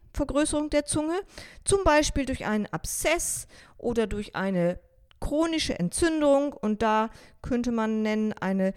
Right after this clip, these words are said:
Sarkoidose. Also das ist eine systemische Erkrankung des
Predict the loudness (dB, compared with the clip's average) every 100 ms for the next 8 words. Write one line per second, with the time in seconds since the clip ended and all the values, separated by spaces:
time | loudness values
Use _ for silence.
0 | -8 -12 0 2 2 0 -2 2 2 2
1 | 2 2 2 0 4 4 4 0 -8 -20
2 | -20 -18 -6 -2 -2 -2 -4 -4 0 2
3 | 2 0 -2 -2 -2 0 0 2 0 -2
4 | -4 -2 0 0 -2 -4 -6 -6